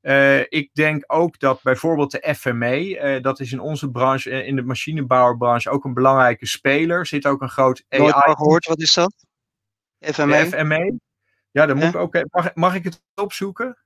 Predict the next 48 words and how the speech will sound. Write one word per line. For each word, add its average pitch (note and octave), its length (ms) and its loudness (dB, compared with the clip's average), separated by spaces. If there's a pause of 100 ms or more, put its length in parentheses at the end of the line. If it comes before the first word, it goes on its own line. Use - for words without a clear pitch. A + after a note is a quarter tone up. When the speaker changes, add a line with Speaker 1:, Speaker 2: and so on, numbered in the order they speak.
(120)
Speaker 2:
Ja, G3 200 2
tuurlijk. F3 320 0
Speaker 1:
Eh, E3 80 2
Speaker 2:
Ja, C#3 140 -2
Speaker 1:
waar, D#3+ 160 4
Speaker 2:
het - 140 -8
is, D#3 180 0
eh, C#3+ 100 -4
Speaker 1:
waar F3+ 80 6
het F#3 100 0
Speaker 2:
twee D#3+ 180 0
voor G#3 140 -2
Speaker 1:
precies D#3 160 0
voor D#3+ 120 6
Speaker 2:
twaalf, A3+ 160 4
Speaker 1:
staat? G3 180 4
Speaker 2:
hè? C#4 60 -2 (360)
Je, D#3+ 180 -4
de, D3 200 -4
de E3 120 -6
klok F#3+ 260 0
tikt. - 420 -4 (100)
Ja. F3+ 280 -2 (500)
Speaker 1:
Ja. F3+ 340 2 (440)
<laughs> - 560 -4
Speaker 2:
Dus, D#3+ 180 -6
eh, E3 80 2
Speaker 1:
Eh, D3+ 60 0
waar F3 160 2
Speaker 2:
twee F3 220 4
voor - 0 -
Speaker 1:
staat D#3+ 140 0
het E3 80 4
Speaker 2:
twaalf, C3 300 2
Speaker 1:
ook A3 100 -2
weer B2+ 120 -4
Speaker 2:
de - 60 -2
Speaker 1:
voor? A#2+ 100 -10
Speaker 2:
klok F3 180 0
tikt. - 480 -8
Ja. D3+ 180 -4 (1120)
Speaker 1:
Ehm, D3+ 420 -8 (220)
ja, C#3+ 120 4
nou B2 140 4
weet D#3 220 0
ik - 140 -6
niet. A2 400 -6 (160)
Ehm, C3 800 -2